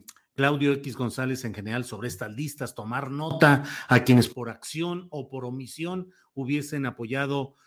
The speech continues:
los hechos del proceso llamado Cuarta Transformación. Te pregunto eso y luego te pregunto también, hay quienes dicen, "Sí, pero el presidente de la República también hace listas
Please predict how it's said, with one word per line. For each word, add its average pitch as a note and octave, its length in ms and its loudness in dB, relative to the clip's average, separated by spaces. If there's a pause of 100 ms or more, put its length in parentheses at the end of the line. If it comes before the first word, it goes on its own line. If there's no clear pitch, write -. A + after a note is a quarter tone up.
(140)
los A2+ 440 -6
hechos D3 720 -6 (240)
del A2+ 920 -4
proceso A2 800 -4
llamado A2+ 460 -6
Cuarta A#2 320 -8
Transformación. G2 800 -20 (360)
Te C#3 100 -2
pregunto F#3+ 380 0
eso G3+ 300 -2
y E3+ 80 -2
luego G3+ 220 0
te A3 120 -4
pregunto F#3+ 400 -2
también, F3 480 0 (220)
hay F3+ 160 2
quienes F#3+ 320 4
dicen, D#3+ 420 0 (100)
"Sí, A3 240 0
pero D#3+ 220 0
el C#3+ 100 0
presidente E3+ 380 -4
de E3+ 80 -2
la D3 80 -2
República D#3+ 500 -6
también D3 340 -4
hace D#3+ 240 -4
listas F3 680 -4